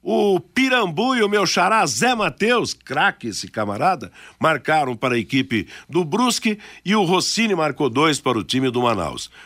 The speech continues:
Jogo de volta, dia dezoito, Arena Amazônia, em Manaus.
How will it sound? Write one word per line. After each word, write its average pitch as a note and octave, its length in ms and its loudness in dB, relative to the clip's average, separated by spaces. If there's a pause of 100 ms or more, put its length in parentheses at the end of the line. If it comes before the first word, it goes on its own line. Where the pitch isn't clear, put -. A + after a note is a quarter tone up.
(120)
Jogo D#3+ 260 0
de E3 80 -4
volta, D#3+ 420 -2
dia D3+ 280 0
dezoito, D3 560 0
Arena A#2+ 260 2
Amazônia, B2 540 0
em A2+ 40 0
Manaus. A#2 580 0